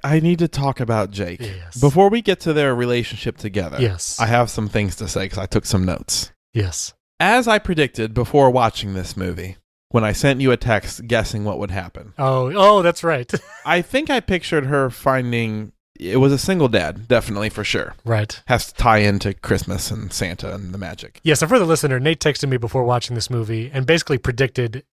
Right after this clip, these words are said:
Speaker 2: eighty to ninety percent of the plot before ever watching it. So good on
Speaker 1: Right.
Speaker 2: you.
Speaker 1: Thank you. Thank you. It's not hard. <laughs> It's telegraphed pretty hard in the, just the plot synopsis.
Speaker 2: Sure.
Speaker 1: I pictured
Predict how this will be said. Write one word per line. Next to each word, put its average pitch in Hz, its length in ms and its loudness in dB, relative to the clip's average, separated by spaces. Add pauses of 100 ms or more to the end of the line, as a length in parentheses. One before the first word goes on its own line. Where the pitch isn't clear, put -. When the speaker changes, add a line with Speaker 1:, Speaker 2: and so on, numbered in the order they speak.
Speaker 2:
eighty 139 380 2
to 120 80 0
ninety 120 300 0
percent 117 380 0
of 107 80 -4
the 104 80 -4
plot - 520 -6 (140)
before 120 340 2
ever 107 140 0
watching 101 380 -4
it. 135 100 -14 (220)
So 110 220 -2
good 147 180 4
on 135 60 6
Speaker 1:
Right. 113 120 2
Speaker 2:
you. 98 140 -2 (260)
Speaker 1:
Thank 110 220 2
you. 64 140 -8 (180)
Thank 101 240 -2
you. 67 100 -10 (220)
It's 151 180 -2
not 147 200 4
hard. 92 300 0
<laughs> - 60 4 (1600)
It's 196 220 -10
telegraphed 135 560 0
pretty 147 160 2
hard 120 260 2
in 135 160 0
the, 123 260 0 (120)
just - 280 0
the 113 80 -4
plot 123 320 0
synopsis. 107 440 -8
Speaker 2:
Sure. 123 180 0 (260)
Speaker 1:
I 202 80 0
pictured 311 500 2